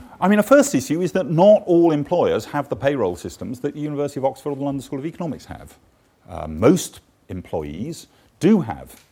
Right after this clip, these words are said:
computerized payroll systems, but the people you're most worried about are probably most likely to be working for employers, corner shops,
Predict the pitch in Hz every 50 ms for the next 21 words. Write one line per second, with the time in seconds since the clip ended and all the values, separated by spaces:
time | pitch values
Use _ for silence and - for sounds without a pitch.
0 | _ _ - 95 - - 85 82 90 78 71 73 - _ - 80 73 73 76 78
1 | - - 87 - - - 165 170 180 - - _ _ _ _ _ _ - - -
2 | _ _ _ _ _ - 120 110 185 202 196 196 185 - - 233 226 - 208 185
3 | 180 180 175 175 170 170 170 165 127 143 151 196 214 190 131 90 - - 76 71
4 | 87 123 156 - - - 131 143 143 139 135 139 - 151 135 127 120 123 123 117
5 | 120 113 120 127 127 120 - 127 117 110 - 107 - 117 110 107 107 104 104 -
6 | 107 98 - - 98 95 92 90 - - 110 101 92 90 87 87 87 85 - -
7 | - - - - - 123 123 113 - - - 110 107 113 - - - - -